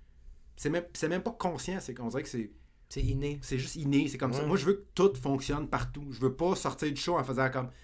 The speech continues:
Speaker 1: Ouais, le bit, euh, le bit sur le gluten a moins marché à tel », non, non, s'il marche pas partout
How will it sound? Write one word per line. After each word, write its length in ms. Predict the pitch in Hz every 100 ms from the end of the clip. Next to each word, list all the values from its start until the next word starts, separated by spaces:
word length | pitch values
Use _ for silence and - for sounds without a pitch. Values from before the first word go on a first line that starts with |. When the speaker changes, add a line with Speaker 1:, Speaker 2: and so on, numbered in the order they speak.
| - - -
Speaker 1:
Ouais, 260 | 143 143
le 120 | 139 131
bit, 340 | 151 170 -
euh, 420 | 131 123 120 117 107 - - - - - - 123 - - -
le 160 | 135 131
bit 360 | 120 156 - -
sur 360 | - 139 131
le 100 | 127
gluten 520 | 120 127 120 139 143
a 80 | 120
moins 200 | 117 135
marché 260 | 127 117 139
à 80 | 127
tel », 180 | 120 127
non, 100 | 127
non, 180 | 127 120
s'il 280 | - 185 165
marche 220 | 139 -
pas 160 | 151 165
partout 540 | - 120 - 135